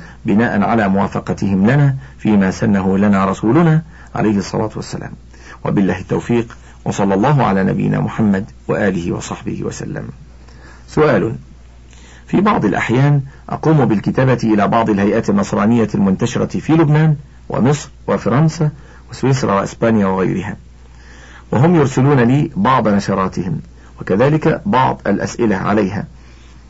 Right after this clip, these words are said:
ومن باب التسلية أو الحصول على معلومات عنهم أقوم بالرد على هذه الأسئلة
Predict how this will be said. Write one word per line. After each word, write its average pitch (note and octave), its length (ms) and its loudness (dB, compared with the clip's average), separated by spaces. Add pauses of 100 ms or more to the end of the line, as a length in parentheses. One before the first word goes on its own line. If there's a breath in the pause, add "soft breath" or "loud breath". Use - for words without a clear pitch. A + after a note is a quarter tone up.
ومن D3 240 2
باب A2 180 4
التسلية D3 600 2 (500 loud breath)
أو D3 180 4
الحصول G2+ 600 -2
على A#2 300 0
معلومات G#2 500 2
عنهم E3+ 420 4 (800 loud breath)
أقوم E3 500 2
بالرد A#2 440 2
على G2+ 200 2
هذه G#2 240 2
الأسئلة - 460 -2